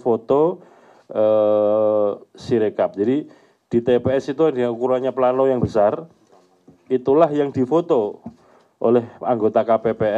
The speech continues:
S menggunakan fungsi foto di dalam aplikasi Sirekap. Itu yang diunggah.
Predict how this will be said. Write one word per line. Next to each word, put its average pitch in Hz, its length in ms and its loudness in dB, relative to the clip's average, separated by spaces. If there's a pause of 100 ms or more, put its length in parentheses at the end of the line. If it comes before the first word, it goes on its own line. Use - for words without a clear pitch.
S - 240 -12
menggunakan 110 720 -2 (400)
fungsi 123 400 -2
foto 123 400 0
di 127 160 -4
dalam 110 320 0
aplikasi 101 480 -2
Sirekap. 87 720 -2 (320)
Itu 120 240 0
yang 123 240 2
diunggah. 98 640 -4